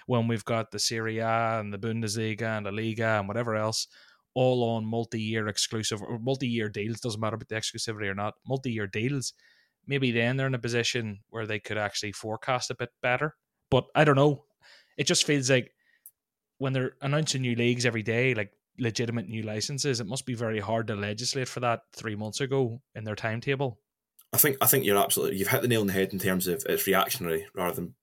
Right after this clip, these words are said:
Speaker 2: like, being proactive. So the, the problem is, it's like when we s-, we've seen ahead or people have looked into codes and they find out things weeks before they actually get announced. Um, or say, for example, that if the Scottish cards are ready to go, what's, what's kind of the hold up?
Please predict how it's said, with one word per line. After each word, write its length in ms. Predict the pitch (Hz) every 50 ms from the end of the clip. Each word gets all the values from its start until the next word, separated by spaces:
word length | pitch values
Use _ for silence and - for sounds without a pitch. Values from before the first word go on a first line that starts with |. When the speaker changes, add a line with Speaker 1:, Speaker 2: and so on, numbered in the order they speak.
| _ _
Speaker 2:
like, 240 | - 98 82 - - -
being 180 | 104 92 87
proactive. 480 | - - 87 82 78 - - - 85 82
So 340 | - - 95 92 85 80 - - - - - - - - - _ _ -
the, 120 | 101 95
the 180 | - - - -
problem 340 | - - 113 113 104 98 104
is, 160 | 101 95 69
it's 100 | - -
like 140 | 101 92 85
when 160 | 101 101 104
we 80 | 104
s-, 180 | 98 - - - - -
we've 160 | 110 101 90
seen 260 | - - - 104 95
ahead 360 | 92 87 - 98 95 90 87 87
or 100 | 82 -
people 280 | - 110 - 101 92
have 80 | 82 92
looked 200 | 101 - - -
into 140 | 101 87 -
codes 440 | - - - 104 98 95 90 - -
and 160 | 90 85 - - - - - - -
they 100 | 107 101
find 280 | - - 113 104 95
out 120 | 101 95 -
things 240 | - 107 95 90 92
weeks 220 | 98 104 - - -
before 360 | - 95 - - 98 98 87
they 100 | 87 87
actually 300 | 90 - - - 90 82
get 120 | 87 87
announced. 640 | - 87 95 95 90 82 80 80 - - - - - _ _ _ _ _ _ _ _ - 90
Um, 480 | 87 87 85 85 82 85 85 85 - -
or 200 | - 92 98 - _ _ _
say, 220 | - - - 110 95
for 80 | 98
example, 320 | 92 98 92 92 - - 90
that 160 | 87 92 - -
if 100 | 98 -
the 60 | -
Scottish 280 | - - 123 92 - -
cards 220 | - 101 98 92 98
are 60 | 90
ready 240 | 95 95 90 - -
to 60 | 69
go, 360 | - - 90 82 78 78 - _ _ _ -
what's, 240 | 110 101 - -
what's 260 | 95 110 - - - -
kind 180 | - 110 101
of 60 | 92
the 60 | 87 85
hold 280 | 98 95 98 95 92 90
up? 180 | 78 - -